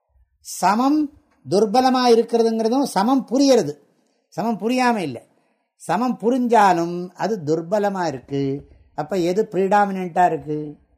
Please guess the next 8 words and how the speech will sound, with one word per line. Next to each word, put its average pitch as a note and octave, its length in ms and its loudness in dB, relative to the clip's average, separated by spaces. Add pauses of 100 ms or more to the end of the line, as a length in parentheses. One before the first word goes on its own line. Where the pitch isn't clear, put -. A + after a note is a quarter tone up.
(120)
பலமா F3 480 -6
இருக்கு. E3 360 -8 (1120)
மேலோங்கி A3+ 600 2
இருக்கிறது G3 420 -4
எது? F3 240 -2
டாமினேட் A3 520 2
பண்றது E3 320 -4
எது? D3+ 180 -2